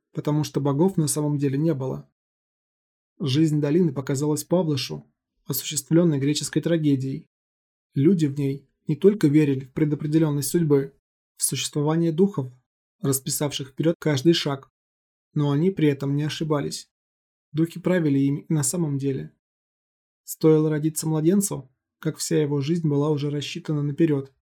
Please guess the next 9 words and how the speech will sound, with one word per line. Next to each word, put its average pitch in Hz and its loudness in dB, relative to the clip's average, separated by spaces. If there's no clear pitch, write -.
умными 165 4
и - -2
неподкупными 160 0
автоматами. 151 -2
Известно 156 2
и 139 -2
когда 147 -2
он 147 0
женится, 147 -2